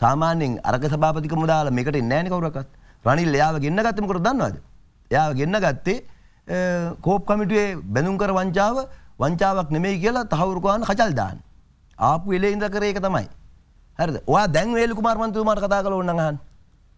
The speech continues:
එයා කැමැත්තෙන් දිල්ලා අසුනේ කියලා. මොකද ඒ වෙලාවේ කෝප් කමිටුවේ තිබිච්ච තත්ත්වෙත් එක්ක කවුරුත් ඉතින් ඉල්ලා අසු වෙන්න කැමති නෑ. හැබැයි කැම-, එයා අයින් කරා.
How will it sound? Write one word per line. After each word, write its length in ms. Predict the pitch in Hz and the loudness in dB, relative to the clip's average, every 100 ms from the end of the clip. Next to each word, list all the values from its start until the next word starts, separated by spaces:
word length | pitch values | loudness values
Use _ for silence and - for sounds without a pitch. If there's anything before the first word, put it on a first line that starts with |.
| _ _ | _ _
එයා 160 | 139 175 | 0 0
කැමැත්තෙන් 440 | 170 170 180 190 | 0 -2 -2 -2
දිල්ලා 240 | 180 170 170 | 0 2 0
අසුනේ 260 | 156 165 | 0 -4
කියලා. 240 | 143 131 120 - - - _ _ - _ _ _ _ - | -4 -6 -10 -16 -20 -20 _ _ -20 _ _ _ _ -4
මොකද 140 | 127 | 0
ඒ 120 | 123 139 | 2 2
වෙලාවේ 280 | 156 175 165 | 2 2 2
කෝප් 260 | 143 151 | 0 -2
කමිටුවේ 320 | - 175 170 | 0 0 0
තිබිච්ච 220 | 170 175 170 | 0 -2 0
තත්ත්වෙත් 340 | 165 165 175 | 0 0 -2
එක්ක 80 | 190 | -2
කවුරුත් 340 | 151 180 147 | 0 0 -2
ඉතින් 160 | 113 143 | -2 -2
ඉල්ලා 240 | 127 180 | 0 0
අසු 160 | 175 139 | 0 -2
වෙන්න 140 | 127 | -2
කැමති 260 | 110 120 110 | -2 -2 0
නෑ. 240 | 190 - - - - - 95 - - | 0 -2 -8 -20 -20 -20 -20 -20 -4
හැබැයි 240 | 135 208 214 | 0 0 2
කැම-, 240 | 151 165 - | 0 -2 2
එයා 220 | 175 214 | 2 2
අයින් 200 | 180 226 | 0 0
කරා. 260 | 214 131 107 | 0 -2 -4